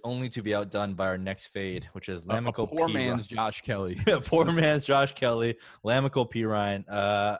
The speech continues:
Speaker 1: I don't know why anyone's even remotely excited. He's currently going a, as the fortieth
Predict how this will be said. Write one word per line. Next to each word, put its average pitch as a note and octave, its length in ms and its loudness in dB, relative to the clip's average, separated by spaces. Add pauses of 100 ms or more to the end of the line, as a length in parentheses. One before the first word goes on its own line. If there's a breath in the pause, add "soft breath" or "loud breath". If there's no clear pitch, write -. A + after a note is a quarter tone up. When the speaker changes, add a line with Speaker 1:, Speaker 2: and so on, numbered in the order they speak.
Speaker 1:
I C3+ 100 2
don't F3 140 4
know C3+ 340 4
why A2+ 480 -2
anyone's A2 520 -6
even G2+ 200 -12
remotely F#2+ 340 -10
excited. G#2+ 400 -6 (260 soft breath)
He's D#3 160 -4
currently E3+ 240 0
going A#2+ 460 0
a, G#2+ 400 -2
as G2+ 220 -8
the G2 120 -10 (100)
fortieth B2+ 520 -4